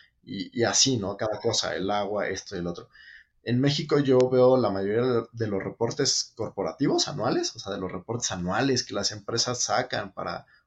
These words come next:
justamente informar a, a sus clientes y al público, ¿no? Y, y los, lo, lo que dicen es, "Ah, plantamos arbolitos, eh, ahorramos agua, eh, nuestro papel es reciclado", ¿no? Pero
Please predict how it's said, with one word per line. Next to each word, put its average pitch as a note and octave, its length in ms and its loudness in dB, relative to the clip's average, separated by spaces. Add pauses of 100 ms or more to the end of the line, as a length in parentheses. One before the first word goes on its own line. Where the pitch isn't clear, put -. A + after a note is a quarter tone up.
justamente B2+ 400 -2
informar A#2 460 -2
a, A#2 80 2
a G#2 120 -2
sus - 220 -2
clientes A2 420 -4
y F#2 40 -4
al F2+ 100 -6
público, G#2 340 -6
¿no? A#2+ 220 -2 (680)
Y, A2+ 480 -2
y A#2+ 40 0
los, - 760 0 (140)
lo, - 300 -6
lo A2+ 180 -2
que A#2 100 0
dicen B2 280 0
es, B2 220 -2
"Ah, - 200 -2 (260)
plantamos C#3+ 480 2
arbolitos, G#2 680 -4
eh, - 720 -8
ahorramos C#3 500 2
agua, A#2 440 -2 (520)
eh, F#2+ 340 -2 (400)
nuestro B2+ 420 2
papel D#3+ 280 6
es E3+ 100 12
reciclado", B2 600 4
¿no? C#3+ 280 -2
Pero A2+ 360 0